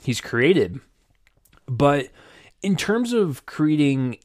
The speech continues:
atmosphere and suspense and just the intensity and the unraveling of this story, I think he does a pretty great job setting this up with a great premise of a man that's, you know, waking up, um,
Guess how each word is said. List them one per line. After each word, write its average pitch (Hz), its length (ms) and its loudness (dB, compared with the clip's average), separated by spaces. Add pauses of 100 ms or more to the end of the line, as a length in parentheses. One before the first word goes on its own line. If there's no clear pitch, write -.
(140)
atmosphere 107 800 -6
and 110 160 -6
suspense - 760 -6
and 107 120 -6
just 123 220 -6
the 147 200 -6
intensity 123 920 -4
and 131 120 0
the 131 160 -2
unraveling 135 920 -2
of 117 200 -8
this 101 160 -8
story, 175 720 -4 (720)
I 131 100 2
think 190 200 0
he - 80 -6
does 160 200 0
a 143 60 -2
pretty 127 240 -4
great 110 280 -4
job 117 280 0
setting 214 380 -2
this 175 220 -2
up 139 180 0
with 113 160 -6
a 95 60 -6
great 147 600 -8
premise - 600 -4 (360)
of 110 200 -4
a 113 80 -2
man 135 340 0
that's, 110 260 -6
you 120 80 -8
know, 107 80 -6
waking 139 460 -4
up, 131 340 -2
um, 95 560 -4